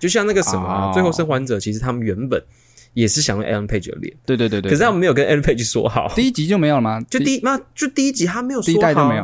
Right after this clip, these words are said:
Speaker 2: 哦，真的哦。
Speaker 1: 所以，所以后面他们硬把它改成比较不像 Ellen Page。
Speaker 2: 啊，原来如此。
Speaker 1: 对，但是他其实原本的脸是 Ellen Page 的脸。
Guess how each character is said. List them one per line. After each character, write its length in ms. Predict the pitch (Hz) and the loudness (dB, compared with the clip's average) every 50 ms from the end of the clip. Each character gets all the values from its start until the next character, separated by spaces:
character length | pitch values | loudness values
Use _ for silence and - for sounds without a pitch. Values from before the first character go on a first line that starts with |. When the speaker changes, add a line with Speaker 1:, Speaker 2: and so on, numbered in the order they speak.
| - | -2
Speaker 2:
哦， 160 | - 151 151 147 | -2 -2 -2 0
真 100 | 196 202 | 2 2
的 140 | 220 - - | 4 4 4
哦。 100 | - 104 | 2 2
Speaker 1:
所 80 | - | 0
以， 40 | - | 2
所 80 | 247 240 | 2 2
以 20 | 214 | 2
后 200 | - - 240 214 | 4 4 2 4
面 160 | 226 226 208 | 4 2 2
他 80 | 196 | 2
们 80 | 190 - - | 0 0 0
硬 140 | - 226 165 | 0 0 0
把 120 | - 165 | 0 -2
它 100 | - 135 | -4 -4
改 200 | 151 - - 87 92 | -4 -4 -4 -6 -6
成 160 | - 107 110 | -6 -6 -8
比 120 | 117 - 190 | -8 -4 -2
较 100 | 135 135 | -2 -2
不 160 | 139 - 110 | -2 -2 -4
像 140 | - 131 - | -4 -4 -2
Ellen 280 | - 107 98 95 101 | -2 -4 -4 -4 -6
Page。 320 | 98 104 95 - 127 - - - | -6 -6 -6 -6 -8 -14 -16 -16
Speaker 2:
啊， 140 | - 110 | -12 -10
原 160 | 98 92 98 98 | -8 -6 -4 -2
来 100 | 95 95 | -2 -2
如 160 | 98 98 98 | -4 -4 -6
此。 140 | 95 - 214 | -4 0 2
Speaker 1:
对， 100 | 170 156 | 4 4
但 80 | 208 240 | 4 2
是 60 | 220 | 2
他 80 | 196 | 0
其 140 | - - 135 | -2 -2 0
实 100 | 147 170 | 0 2
原 200 | 156 127 123 170 | 2 2 2 2
本 80 | 170 131 | 0 0
的 60 | 110 107 | 0 2
脸 240 | 113 113 104 90 90 | 2 2 2 0 -2
是 100 | 110 - | -4 -4
Ellen 260 | - 113 110 113 113 | -2 0 0 0 0
Page 280 | 107 110 104 92 - - | -2 -2 -2 -4 -4 -10
的 60 | - - | -14 -14
脸。 140 | - - | -16 -18